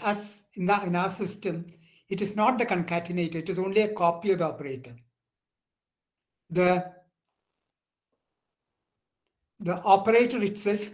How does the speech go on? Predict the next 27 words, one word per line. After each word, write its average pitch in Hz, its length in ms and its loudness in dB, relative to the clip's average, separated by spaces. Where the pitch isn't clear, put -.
is, 214 340 0
concatenation 208 640 -4
operator 190 580 -4
is - 300 -4
in 202 320 -4
the 214 320 -2
C 240 260 -2
domain, 185 540 -2
and 190 320 -2
the 180 260 0
copies 190 500 0
are 196 100 2
on 180 160 0
the, 247 200 -6
um, 143 260 -12
and, 190 440 0
uh, 196 80 -4
concatenation 226 680 2
is 180 100 0
done 196 240 0
by 208 120 2
the 202 100 -2
co-, - 160 -8
concatenation 185 600 -4
operator, 170 640 -2
not 175 400 0
by 208 320 2